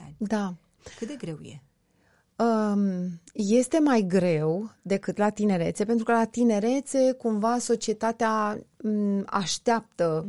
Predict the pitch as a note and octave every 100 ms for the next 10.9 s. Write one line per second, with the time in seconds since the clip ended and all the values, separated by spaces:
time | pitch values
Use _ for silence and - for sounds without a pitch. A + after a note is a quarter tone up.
0 | G#3+ F#3+ G3+ - G3+ A3 G#3+ - - A3+
1 | G#3+ F#3 F3 F3 E3+ - B3 C4+ C#4 A#3
2 | A3 A#3+ B3+ A3 - G#3 G#3+ G#3 G3 F#3+
3 | F3 E3+ D3 D#3 - _ _ - - -
4 | - _ - G#3+ A3+ G#3+ B3 B3 B3 G#3+
5 | G#3 G3 A3 G#3 G3+ G3+ F#3+ F3 E3 E3
6 | D#3 D#3+ G#3+ C#4+ D4 C4+ - G#3 G#3+ G#3
7 | G#3 G3+ - _ _ - G3+ B3 B3+ A#3+
8 | A#3+ A#3 A#3 G#3+ G3 F#3 - C4+ D#4 -
9 | - _ - - C4 - A#3+ D4+ D4 C#4
10 | - C#4+ - A3+ - A3+ - G3+ F#3+